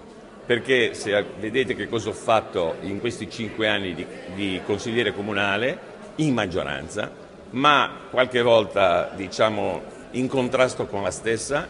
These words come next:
e quindi mi sono, sono stato un battitore libero a Palazzo Sisto, come avete scritto, come hanno scritto i giornali.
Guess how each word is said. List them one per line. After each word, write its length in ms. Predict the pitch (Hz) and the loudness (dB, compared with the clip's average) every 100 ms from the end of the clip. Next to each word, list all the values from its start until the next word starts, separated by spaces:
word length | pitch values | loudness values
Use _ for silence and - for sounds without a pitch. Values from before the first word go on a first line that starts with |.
| - | -6
e 140 | 120 | -6
quindi 540 | - 139 147 160 180 175 - - - - - | 0 0 4 4 4 2 -10 -16 -16 -18 -6
mi 180 | 113 123 | -2 -2
sono, 960 | - 139 135 131 127 120 117 113 104 - - - - - | 2 4 4 4 4 4 4 2 0 -8 -14 -14 -14 -4
sono 240 | - 196 | 2 4
stato 260 | 196 220 196 | 4 2 2
un 80 | 170 | 2
battitore 500 | 170 160 - 196 156 | 2 2 4 2 2
libero 440 | 185 185 180 160 | -2 -2 -2 0
a 100 | 127 | -2
Palazzo 380 | 120 131 135 135 | 2 2 2 -2
Sisto, 380 | - 80 - 85 | -6 -8 -6 -6
come 220 | 107 117 | -2 -2
avete 280 | 117 135 127 | 0 0 -2
scritto, 460 | 120 - 90 - | -6 -6 -6 -6
come 200 | 95 117 | -6 -6
hanno 80 | 117 | -6
scritto 280 | 113 117 101 | -6 -8 -6
i 80 | 104 | -6
giornali. 520 | 95 69 62 65 - | -6 -8 -12 -14 -16